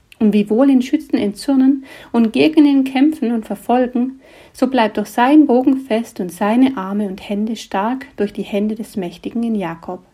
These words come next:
durch ihn, den Hirten und Fels Israels.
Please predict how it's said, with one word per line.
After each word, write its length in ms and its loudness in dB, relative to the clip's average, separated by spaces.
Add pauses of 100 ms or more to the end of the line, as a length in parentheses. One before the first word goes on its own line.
(160)
durch 280 -6
ihn, 360 -6 (400)
den 140 10
Hirten 320 2
und 180 -6
Fels 300 -10
Israels. 880 -12